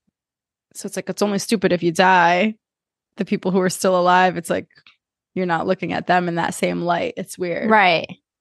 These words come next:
Speaker 1: Neil deGrasse Tyson was honored by the Explorers Club medal.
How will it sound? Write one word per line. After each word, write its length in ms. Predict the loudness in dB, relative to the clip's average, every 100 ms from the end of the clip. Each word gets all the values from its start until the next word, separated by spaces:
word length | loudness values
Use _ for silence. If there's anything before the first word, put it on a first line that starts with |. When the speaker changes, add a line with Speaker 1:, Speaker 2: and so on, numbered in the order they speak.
| _ _ _ _ -6
Speaker 1:
Neil 220 | -2 0
deGrasse 520 | -2 0 0 0 -4
Tyson 800 | -2 0 0 0 0 0 0 -2
was 200 | -4 -6
honored 720 | -2 0 0 0 -2 -2 -2 -2
by 180 | 0 0
the 220 | -2 -4
Explorers 640 | -6 -8 -4 0 0 -4
Club 240 | -2 -2 -2
medal. 640 | -2 -2 0 0 -2 -6